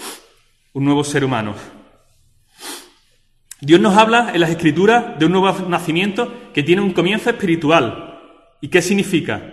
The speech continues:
Dios transforma nuestro interior, nuestra mente, nuestro corazón. Aquí vemos una promesa de fe. Como leíamos, "Os daré corazón nuevo y pondré un espíritu de-, nuevo dentro de vosotros". ¿Cómo produce Dios la transformación?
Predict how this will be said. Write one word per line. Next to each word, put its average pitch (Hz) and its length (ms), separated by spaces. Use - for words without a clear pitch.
Dios 165 240
transforma 175 500
nuestro 185 240
interior, 147 460
nuestra 139 320
mente, 147 340
nuestro 127 300
corazón. 127 680
Aquí 151 200
vemos 185 240
una 190 160
promesa 185 340
de 180 120
fe. - 580
Como 120 160
leíamos, 120 480
"Os 127 100
daré 127 200
corazón 139 400
nuevo 226 320
y - 20
pondré 143 300
un 156 80
espíritu 185 420
de-, 170 100
nuevo 185 400
dentro 170 240
de 160 60
vosotros". 117 460
¿Cómo 190 240
produce 196 360
Dios 185 180
la 175 100
transformación? 165 760